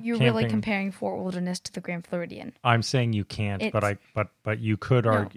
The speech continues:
Speaker 2: if your kid likes to run free in nature, then
Speaker 1: Yeah.
Speaker 2: of course.
Speaker 1: Not you, but it sort of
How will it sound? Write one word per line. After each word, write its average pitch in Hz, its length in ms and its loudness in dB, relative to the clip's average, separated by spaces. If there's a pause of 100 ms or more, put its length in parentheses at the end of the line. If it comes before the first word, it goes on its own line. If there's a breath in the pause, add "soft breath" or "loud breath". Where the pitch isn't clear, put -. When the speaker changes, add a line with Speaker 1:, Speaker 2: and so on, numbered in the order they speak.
Speaker 2:
if - 140 -2
your 151 100 4
kid 151 260 0
likes 127 220 0
to 113 100 -2
run 101 220 0
free 95 220 -6
in 87 100 -6
nature, 98 340 -6
then 85 160 -6
Speaker 1:
Yeah. 208 120 -4
Speaker 2:
of - 60 -10
course. - 360 -2 (160 loud breath)
Speaker 1:
Not 269 220 -2
you, 220 280 0
but 220 160 -2
it - 140 -2
sort 254 300 -4
of 247 200 -2